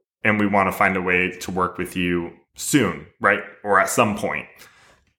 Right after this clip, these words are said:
There was always that kind of dialogue, which always made me say, "Okay, I can keep putting my efforts here." And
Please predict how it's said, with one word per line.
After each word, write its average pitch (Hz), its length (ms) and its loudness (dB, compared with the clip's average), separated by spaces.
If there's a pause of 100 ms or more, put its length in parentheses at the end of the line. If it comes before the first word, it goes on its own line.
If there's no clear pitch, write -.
(140)
There 147 140 6
was 156 140 4
always 185 280 4
that 135 220 2
kind 135 200 0
of 95 220 -8
dialogue, 101 760 2
which 98 200 -2
always 101 360 2
made 98 180 -2
me 95 80 -2
say, 107 180 -2
"Okay, 143 360 2
I 104 40 0
can 110 160 -8
keep 107 240 -6
putting 104 200 -4
my 92 180 0
efforts - 380 -8
here." - 320 -12 (960)
And 143 340 4